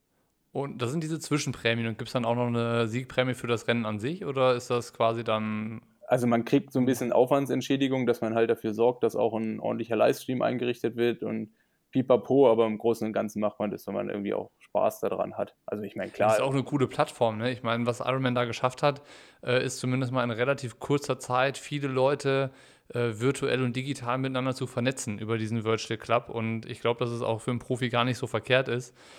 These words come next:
Speaker 1: dieses Pro-Race da zu nutzen, um auch einfach Präsenz zu haben und diese Bühne mit zu bespielen. Ich glaub, dass das schon auch, äh,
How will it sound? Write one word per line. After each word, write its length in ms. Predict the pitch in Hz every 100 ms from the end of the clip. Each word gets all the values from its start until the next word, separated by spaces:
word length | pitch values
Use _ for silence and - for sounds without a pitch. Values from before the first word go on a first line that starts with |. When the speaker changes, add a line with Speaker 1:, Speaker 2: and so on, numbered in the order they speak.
| - - -
Speaker 1:
dieses 380 | 123 120 120 -
Pro-Race 800 | - - 127 131 123 123 127 123
da 220 | 117 120
zu 120 | -
nutzen, 360 | 117 131 - 120
um 240 | 113 113
auch 420 | - 110 113 - - _
einfach 380 | - 117 117 -
Präsenz 500 | - 113 120 139 -
zu 140 | 127
haben 320 | 120 120 120
und 400 | 120 117 113 113
diese 180 | 113 113
Bühne 400 | 107 131 151 107 -
mit 180 | 117 110
zu 300 | - 113 - -
bespielen. 680 | - 110 110 - 117 107 104
Ich 100 | 101
glaub, 160 | - 117
dass 140 | 123
das 120 | - 127
schon 140 | 139
auch, 300 | 117 147 - - - - _
äh, 380 | - 120 123 113